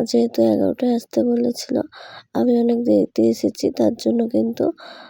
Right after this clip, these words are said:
মানে পুরো ফাঁকা, পুরোপুরি ফাঁকা হয়ে গেছে। তো দেখতেই পাচ্ছ, এখানে একজন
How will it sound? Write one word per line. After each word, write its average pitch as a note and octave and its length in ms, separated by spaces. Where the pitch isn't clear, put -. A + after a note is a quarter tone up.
মানে A3 340
পুরো A#3+ 280
ফাঁকা, A3+ 400
পুরোপুরি A3+ 480
ফাঁকা A3 420
হয়ে A3 200
গেছে। A3+ 360
তো A3+ 100
দেখতেই - 380
পাচ্ছ, - 360
এখানে A#3 300
একজন A3+ 320